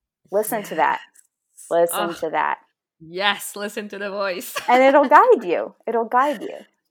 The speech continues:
Speaker 2: Absolutely. Wow. This is an amazing conversation. So I also know you talked about the energy and looking at the leader as this source of energy and calibrating to it.
Speaker 1: Mm-hmm.
Speaker 2: Um,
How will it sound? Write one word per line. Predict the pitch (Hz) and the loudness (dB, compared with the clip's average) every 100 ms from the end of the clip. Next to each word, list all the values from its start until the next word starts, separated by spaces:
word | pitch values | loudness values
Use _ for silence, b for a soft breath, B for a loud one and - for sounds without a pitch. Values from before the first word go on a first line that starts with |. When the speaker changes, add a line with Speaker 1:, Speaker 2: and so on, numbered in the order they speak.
| _ | _
Speaker 2:
Absolutely. | 190 - - 170 165 170 - 156 147 175 - | -18 -16 -12 -10 -8 -10 -12 -12 -12 -16 -14
Wow. | 170 170 151 151 143 | -8 -6 -6 -8 -14
This | 196 190 | -16 -14
is | 220 | -12
an | 202 | -10
amazing | 175 170 165 175 180 | -10 -10 -12 -12 -14
conversation. | 185 165 160 160 - 160 175 - 147 156 | -12 -14 -12 -16 -14 -18 -16 -18 -18 -14
So | - 208 208 208 B B | -6 -4 -4 -6 B B
I | 226 | 0
also | 247 349 392 | 0 0 -4
know | 302 196 202 202 | -4 -4 -4 -6
you | 190 190 | -8 -12
talked | - 185 185 | -12 -14 -12
about | 175 165 160 - 160 | -8 -8 -8 -12 _
the | 180 - | -20 -14
energy | 165 170 160 151 - 127 - | -12 -10 -12 -14 -18 -20 -18
and | 175 165 | -16 -12
looking | 185 196 - | -12 -12 -14
at | 170 - | -14 -12
the | 160 | -14
leader | 151 160 165 160 | -12 -14 -12 -12
as | - 156 - | -12 -16 -18
this | 165 | -20
source | - 160 156 - | -16 -16 -16 -16
of | 151 - | -18 -16
energy | 147 151 165 175 180 170 | -16 -16 -16 -14 -12 -12
and | 165 | -16
calibrating | - 151 156 170 170 160 170 185 | -12 -10 -8 -10 -12 -12 -14 -16
to | 247 240 | -14 -12
it. | 254 269 _ B 190 | -12 -14 _ B -20
Speaker 1:
Mm-hmm. | 175 180 | -20 -12
Speaker 2:
Um, | 185 185 180 180 175 | -6 -4 -4 -6 -14